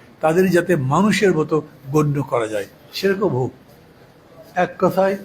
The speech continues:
সবাই চায় সুখ। কে না চায় বলেন? ওই দেশের যিনি প্রধানমন্ত্রী, যিনি প্রেসিডেন্ট, উনিও সুখ চান।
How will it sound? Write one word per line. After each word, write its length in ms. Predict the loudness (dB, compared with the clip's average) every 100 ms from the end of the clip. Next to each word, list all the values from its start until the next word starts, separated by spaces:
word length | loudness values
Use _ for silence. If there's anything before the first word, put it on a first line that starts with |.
| -16 -20 -16 -10
সবাই 480 | -2 0 2 2
চায় 260 | 0 -2 -2
সুখ। 420 | -2 -6 -10 -14 -20 -20 -20 -20 -20 -12 0
কে 160 | 2
না 140 | 4 4
চায় 200 | 2 2
বলেন? 320 | 2 0 -2 -12 -20 -20 -20 -20 -20 -20 -20 _ -20 -20 -20 _ -20 -20 -20 -6 0
ওই 160 | 2
দেশের 400 | 4 4 4 2
যিনি 180 | 2 2
প্রধানমন্ত্রী, 840 | 2 2 4 2 2 2 0 -2
যিনি 220 | -2 -2 -2
প্রেসিডেন্ট, 600 | 0 0 2 0 0 0
উনিও 240 | 2 2
সুখ 200 | 0 -6
চান। 240 | -4 -4